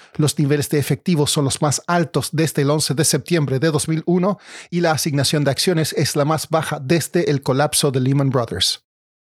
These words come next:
Según fuentes, el Banco Central Europeo consideraría subir las tasas de interés el jueves en cincuenta puntos básicos. En el Reino Unido, los salarios reales cayeron un dos coma ocho por ciento en mayo,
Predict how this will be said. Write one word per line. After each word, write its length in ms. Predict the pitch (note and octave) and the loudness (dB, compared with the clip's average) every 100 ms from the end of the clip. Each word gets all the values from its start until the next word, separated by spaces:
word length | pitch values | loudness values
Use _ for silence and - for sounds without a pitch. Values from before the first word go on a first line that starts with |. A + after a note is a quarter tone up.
| _ | _
Según 340 | - D3+ D#3 C3 | 0 2 2 0
fuentes, 420 | F3+ F#3 E3+ C#3+ | 0 2 0 0
el 80 | C3+ | 0
Banco 260 | D#3 D3 | 0 0
Central 340 | - C3 D3 - | -2 0 -2 0
Europeo 600 | D#3+ D#3+ C#3+ E3+ E3+ D3+ | 0 2 0 0 0 0
consideraría 800 | F3+ F3+ - D3+ D3 C#3 E3 D3 | 0 0 0 0 2 2 2 0
subir 300 | D#3 D3+ D3+ | 0 0 0
las 160 | D3 | 0
tasas 340 | - D3 D3 - | 0 0 -2 0
de 80 | D3+ | 0
interés 320 | D3+ D3 - | 2 0 0
el 80 | C3 | 0
jueves 380 | D#3 D#3 C#3+ | 2 2 2
en 80 | C#3+ | 0
cincuenta 440 | - C3+ C#3 C3+ C3 | -2 0 0 0 0
puntos 300 | C#3 D3+ - | 0 -2 2
básicos. 580 | F3 - - A2+ - _ - - - | 2 2 -2 -2 -4 _ -20 -20 -6
En 140 | D3 C3+ | 0 2
el 80 | |
Reino 260 | C3 C#3 B2+ | 2 2 2
Unido, 360 | E3+ F3+ D#3 D3+ - - | 2 2 0 -2 -16 -4
los 160 | C#3+ C3+ | 0 2
salarios 480 | D3 D3 D3 C3 C#3 | 2 2 0 -2 -2
reales 480 | C#3 D3+ E3 D3+ | 0 2 2 -2
cayeron 420 | - C#3 D3+ D3+ - | -2 0 2 0 0
un 180 | C#3+ C#3 | 0 2
dos 160 | D3+ - | 2 0
coma 220 | C#3 C#3 | 0 0
ocho 240 | C3+ D3 | 0 0
por 120 | C#3 | 0
ciento 320 | - D3 B2+ C#3+ | 0 0 0 0
en 100 | D3+ | 2
mayo, 400 | E3 D#3+ D3+ | 2 2 0